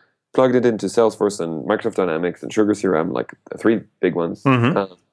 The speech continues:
Speaker 1: sucked out the data and showed them on a screen so you could look at it. And it looked like, you know, static noise. And we just felt, "Okay, so we, we failed." Uh, you know, we couldn't visualize it. There was problems with the algorithm.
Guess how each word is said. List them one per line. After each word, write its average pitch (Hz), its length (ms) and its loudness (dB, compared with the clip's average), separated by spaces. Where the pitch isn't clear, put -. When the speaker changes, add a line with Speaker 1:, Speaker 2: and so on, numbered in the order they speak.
Speaker 1:
sucked - 300 0
out 143 140 4
the 127 80 2
data 95 260 4
and 90 200 -4
showed 107 200 2
them 101 100 0
on 95 100 0
a 95 40 -2
screen 85 320 -4
so 87 100 -12
you 85 60 -6
could - 120 -6
look - 140 -6
at 50 60 -6
it. - 180 -10
And 101 360 2
it 117 200 0
looked 107 320 0
like, 90 560 -2
you - 80 -8
know, 80 120 -4
static - 360 -2
noise. - 300 -12
And 104 120 2
we 135 80 6
just 107 200 2
felt, 82 180 0
"Okay, 90 320 2
so - 140 -6
we, 90 140 0
we - 60 -6
failed." 139 500 2
Uh, 90 80 0
you 85 160 2
know, 92 100 2
we 85 80 0
couldn't 90 240 -2
visualize 120 380 2
it. 123 300 0
There 101 100 -6
was - 140 -8
problems 90 500 -4
with 85 100 -4
the 90 60 2
algorithm. 127 500 0